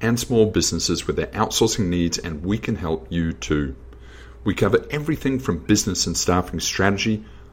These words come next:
optimal outsourcing structures, implementations, and fully managed services.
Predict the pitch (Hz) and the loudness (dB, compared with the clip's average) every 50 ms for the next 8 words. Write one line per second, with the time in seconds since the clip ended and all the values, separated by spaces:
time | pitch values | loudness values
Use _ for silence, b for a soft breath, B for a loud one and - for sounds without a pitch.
0 | B - 120 - - 110 104 98 98 101 101 107 - - - 95 - - - 90 | B -2 -2 0 0 0 0 2 2 2 2 0 0 0 0 0 0 0 -4 -4
1 | - - - - 104 104 - - - 104 101 - B B B B - 127 123 123 | -6 -6 -2 0 -2 -2 0 0 0 0 0 0 B B B B 0 0 0 0
2 | - 113 107 90 - - 87 87 85 - - 90 82 - - 78 71 - - - | 0 -2 -2 -2 -2 -2 0 0 0 0 -2 -2 -2 -2 -4 -4 -6 -8 -2 0
3 | 90 87 90 90 82 82 80 80 78 76 - - - - - - - - 78 73 | 2 2 2 0 -2 -4 -4 -4 -4 -4 -4 -6 -6 -4 -6 -4 -2 -2 -2 -2
4 | 64 - - - 73 78 - - - - | -2 -2 -2 -2 -2 -4 -4 -8 -8 -12